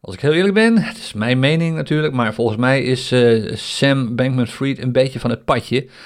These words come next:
Want deze man is nog steeds druk bezig om het geld te verzamelen dat nodig is om iedereen terug te gaan betalen. Dat terwijl hij eigenlijk helemaal geen zeggenschap meer heeft over het bedrijf. Ik vraag me af hoe hij dat wil gaan doen, maar hij is nog steeds op zoek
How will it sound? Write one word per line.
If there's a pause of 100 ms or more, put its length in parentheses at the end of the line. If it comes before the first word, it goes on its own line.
(200)
Want
deze
man
is
nog
steeds
druk
bezig
om
het
geld
te
verzamelen
dat
nodig
is
om
iedereen
terug
te
gaan
betalen.
Dat
terwijl
hij
eigenlijk
helemaal
geen
zeggenschap
meer
heeft
over
het
bedrijf.
Ik
vraag
me
af
hoe
hij
dat
wil
gaan
doen,
maar
hij
is
nog
steeds
op
zoek